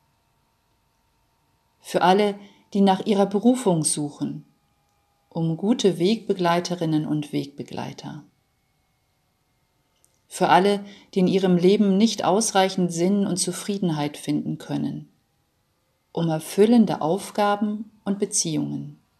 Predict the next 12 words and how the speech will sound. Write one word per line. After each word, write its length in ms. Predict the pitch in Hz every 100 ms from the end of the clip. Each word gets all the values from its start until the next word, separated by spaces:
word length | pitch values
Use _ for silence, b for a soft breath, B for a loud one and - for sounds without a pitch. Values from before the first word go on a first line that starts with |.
| _ _ _ _ _ _ _ _ _ _ _ _ _ _ _ _ _
Für 320 | - - 214
unsere 320 | - 185 185 180
Verstorbenen, 920 | - 180 - 170 160 147 143 143 151 _ _ _ _ _ _ _ -
um 220 | 170 170
Leben 640 | 160 170 180 196 196 - -
in 160 | 185
Fülle. 460 | 180 - 151 135 147 _ _ _ _ _ _ _ _ _ _ _ _ _ _ _ _ _ _ _ _
Guter 260 | - 247 202
Gott, 340 | 185 180 -
wir 120 | 196
bitten 300 | 190 196 180
dich, 340 | 165 170 165